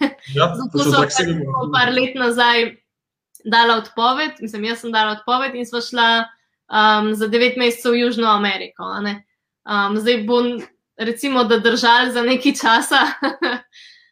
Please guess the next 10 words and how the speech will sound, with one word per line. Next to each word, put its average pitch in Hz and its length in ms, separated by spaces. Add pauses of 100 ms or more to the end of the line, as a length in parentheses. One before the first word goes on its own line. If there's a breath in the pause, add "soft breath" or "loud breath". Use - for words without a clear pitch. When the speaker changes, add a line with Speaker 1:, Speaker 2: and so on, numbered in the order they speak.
(100)
Speaker 2:
Um, 220 560 (1080)
pač 233 340
ni, 269 680
itak 262 400
idealno 247 600
bi 240 140
bilo 240 300
iti, 240 280
ne 220 140
vem, 214 280